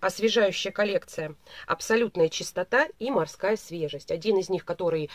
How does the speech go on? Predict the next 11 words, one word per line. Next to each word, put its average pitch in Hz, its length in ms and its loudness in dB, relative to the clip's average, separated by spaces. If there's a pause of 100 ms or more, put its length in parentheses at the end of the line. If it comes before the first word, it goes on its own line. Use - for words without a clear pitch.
(140)
абсолютная 190 480 0
чистота, 180 360 -2
он 156 60 0
прям 147 160 -4
совсем 170 280 -4
такой 147 240 -6
прозрачный. 185 680 -4 (400)
Гели 165 320 0
густые, 165 640 -8
видите, 165 380 -16
да? 196 200 -8